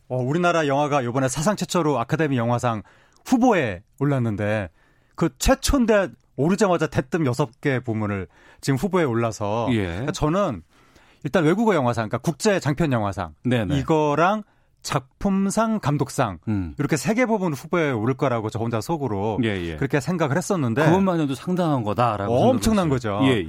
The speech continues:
Speaker 2: 예.
Speaker 1: 그런데 그 세 개 부분에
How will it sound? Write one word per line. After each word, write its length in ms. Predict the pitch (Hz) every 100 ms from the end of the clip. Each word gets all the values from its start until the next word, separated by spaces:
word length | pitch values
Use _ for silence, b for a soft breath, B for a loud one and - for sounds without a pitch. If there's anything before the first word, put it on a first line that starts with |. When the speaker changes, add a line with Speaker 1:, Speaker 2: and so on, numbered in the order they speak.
| 82
Speaker 2:
예. 200 | 104 165
Speaker 1:
그런데 920 | 170 185 208 208 208 202 214 233 247 -
그 140 | 180
세 180 | - 254
개 260 | 240 226 175
부분에 540 | 160 170 170 160 107